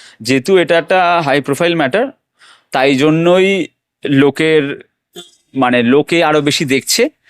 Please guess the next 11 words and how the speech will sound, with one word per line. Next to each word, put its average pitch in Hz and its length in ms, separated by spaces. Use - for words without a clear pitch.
আর 117 480
কনসার্ন, 143 360
মানে, 123 200
লোক 123 260
লাইমলাইটেও 156 640
বেশি 139 240
আসছে, 104 280
তাই 165 140
জন্যই 202 260
এটা 147 140
হচ্ছে, - 300